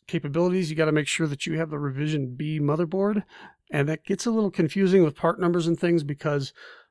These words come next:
Apple called two different versions of the board Revision A or something like that. Um, so do a little research,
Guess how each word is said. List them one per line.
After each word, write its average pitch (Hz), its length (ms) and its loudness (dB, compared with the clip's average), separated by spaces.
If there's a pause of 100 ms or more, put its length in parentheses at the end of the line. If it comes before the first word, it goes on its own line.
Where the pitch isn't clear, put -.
Apple 143 600 0
called 156 260 0
two 185 140 2
different 156 280 2
versions 147 380 2
of 143 80 0
the 135 60 0
board 143 300 2
Revision 127 380 0
A 147 260 0
or 147 100 -2
something 156 320 -4
like 151 180 -6
that. 147 320 -2 (460)
Um, 135 280 -2
so 151 360 4
do 170 180 6
a 196 40 8
little 180 180 4
research, 170 580 0